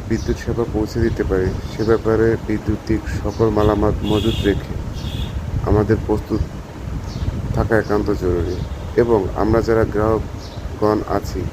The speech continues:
তাদের সার্বিক সহযোগিতা একান্ত কামনা করছি, কারণ আপনাদের সহযোগিতাই পারবে খুব সহজে আপনাদের দ্বার প্রান্তে বিদ্যুৎ সেবা পৌঁছে দিতে।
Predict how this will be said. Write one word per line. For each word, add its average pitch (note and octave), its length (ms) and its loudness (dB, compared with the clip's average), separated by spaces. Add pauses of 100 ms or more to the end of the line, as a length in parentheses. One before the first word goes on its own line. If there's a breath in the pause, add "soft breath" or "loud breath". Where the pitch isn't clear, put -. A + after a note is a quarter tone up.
(120)
তাদের G2+ 220 0
সার্বিক G2+ 420 -2
সহযোগিতা G#2 480 -2 (560)
একান্ত A2 300 2
কামনা G2 440 2
করছি, - 280 -4 (480)
কারণ G#2+ 240 2
আপনাদের A2+ 360 -2
সহযোগিতাই G#2+ 760 0
পারবে G2 320 0 (140)
খুব - 120 0 (100)
সহজে G2+ 320 0 (120)
আপনাদের G#2+ 360 0
দ্বার G2+ 240 2
প্রান্তে F#2 300 -2 (100)
বিদ্যুৎ F#2+ 360 0
সেবা - 300 -2
পৌঁছে F#2+ 280 0
দিতে। - 280 -2